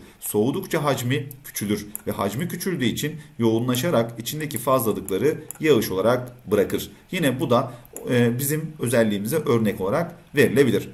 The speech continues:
C şıkkında sabah saatlerinde yoğun olan sisin öğleye doğru ortadan kalkması. Sabah saatleri daha soğuktur, havanın hacmi küçüktür ve yoğunluk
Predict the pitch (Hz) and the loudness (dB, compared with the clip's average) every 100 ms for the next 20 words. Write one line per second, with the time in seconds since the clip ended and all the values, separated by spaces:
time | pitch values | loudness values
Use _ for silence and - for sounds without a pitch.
0 | - - - - 127 226 226 214 143 98 | -20 -20 -20 -6 0 2 2 -2 -2 -2
1 | 101 - - - 139 214 208 190 180 - | -4 -8 -8 -2 0 2 2 0 0 -2
2 | 123 104 98 113 180 185 131 107 - - | -2 -2 -2 0 -2 0 0 0 -2 -4
3 | 98 - - 170 185 151 110 92 87 135 | -6 -10 -4 -2 0 2 2 0 0 0
4 | 117 139 - 123 127 117 104 - - - | -2 -2 0 0 0 -2 -2 -6 -18 -16
5 | - 117 160 214 180 185 185 185 156 143 | -2 0 2 2 2 -2 -2 -4 0 0
6 | 175 170 156 151 160 156 - - 117 120 | -2 -2 -2 -2 -6 -8 -14 -2 2 2
7 | 135 127 107 107 127 127 123 - 123 131 | 2 0 0 0 -2 -2 -8 -10 -6 -4
8 | 127 127 - 95 113 113 101 113 | -4 -6 -6 0 2 4 4 0